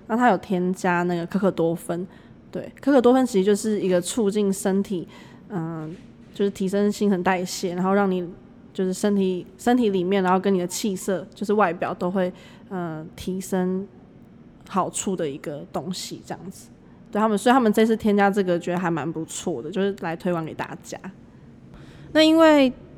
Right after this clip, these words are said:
Speaker 2: 现在就是大家因为健康的关系，都会选择吃黑巧克力，比较没有那么甜。那你们宏雅是不是有出一款欧伟士的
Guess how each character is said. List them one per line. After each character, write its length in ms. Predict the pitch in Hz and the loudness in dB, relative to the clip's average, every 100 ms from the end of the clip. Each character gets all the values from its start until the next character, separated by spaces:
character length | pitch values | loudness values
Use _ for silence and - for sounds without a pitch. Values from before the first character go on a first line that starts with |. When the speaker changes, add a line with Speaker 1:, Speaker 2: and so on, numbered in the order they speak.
| - | -14
Speaker 2:
现 340 | - 269 240 | 0 4 4
在 220 | 240 240 | 4 4
就 80 | 220 | 4
是 80 | 233 | 2
大 160 | 233 | 4
家 80 | 226 | 4
因 100 | 214 | 4
为 120 | 220 | 2
健 260 | 208 - 208 | 2 2 2
康 160 | 214 190 | 2 0
的 60 | |
关 200 | 196 190 | -2 -4
系， 200 | 196 202 | -2 -2
都 120 | 196 | 0
会 200 | 214 226 | 0 2
选 260 | 226 214 190 | 0 0 0
择 160 | 190 185 | 0 -2
吃 240 | - 208 | -2 -2
黑 160 | 208 208 | 0 -2
巧 220 | - 185 | -2 -6
克 180 | - 208 | -2 -2
力， 100 | 202 | 0
比 80 | - | 0
较 120 | 214 | 0
没 60 | 214 | 2
有 60 | |
那 100 | 185 | 2
么 100 | 202 202 | 0 -2
甜。 280 | - - 262 - - - | -8 -10 -12 -14 -20 -4
那 140 | 302 311 | 2 4
你 100 | 240 | 4
们 340 | 214 202 196 - - - - - | 4 2 0 -6 -16 -20 -20 -20
宏 260 | - 214 214 | -2 0 2
雅 200 | 247 180 | 2 0
是 140 | 214 247 | -2 -4
不 40 | |
是 120 | 247 | -2
有 220 | 262 226 196 | 0 0 -2
出 260 | - - | -6 -4
一 80 | 202 | -4
款 240 | 190 - | -4 -8
欧 160 | - 208 | -4 -2
伟 220 | 214 - | 0 -2
士 280 | 202 - 208 | -6 -6 -6
的 300 | - 160 - | -6 -8 -10